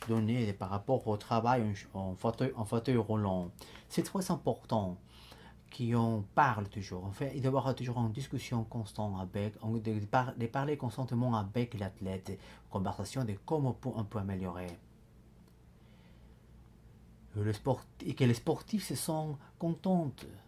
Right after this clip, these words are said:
avec son entraînement. Actuellement,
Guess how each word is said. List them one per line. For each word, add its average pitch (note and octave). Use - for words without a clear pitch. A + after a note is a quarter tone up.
avec A2+
son A2+
entraînement. G2
Actuellement, A2+